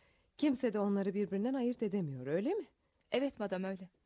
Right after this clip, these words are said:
Speaker 1: Aklıma bir şey gelmeye başladı Louise.
Speaker 2: Rica ederim madam, ne olur bunlardan kimseye söz etmeyin, olur mu?
Speaker 1: Deli misin Louise? Hiç söz eder miyim? Bana öylesine harikulade sırlar verdin ki.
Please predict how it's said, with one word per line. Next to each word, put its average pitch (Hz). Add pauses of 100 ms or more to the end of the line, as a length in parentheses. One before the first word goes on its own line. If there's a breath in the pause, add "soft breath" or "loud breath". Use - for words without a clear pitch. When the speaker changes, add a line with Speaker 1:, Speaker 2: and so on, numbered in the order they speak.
(800 soft breath)
Speaker 1:
Aklıma 359
bir 330
şey -
gelmeye 165
başladı 147
Louise. 139 (880)
Speaker 2:
Rica 247 (140)
ederim 262
madam, 208
ne 254
olur 320
bunlardan 254
kimseye 247
söz 214
etmeyin, 202
olur 196
mu? 202 (120)
Speaker 1:
Deli 277
misin 339
Louise? 254
Hiç 269
söz 339
eder 403
miyim? 269 (760 soft breath)
Bana 196
öylesine 180
harikulade 185
sırlar 170
verdin 165
ki. 147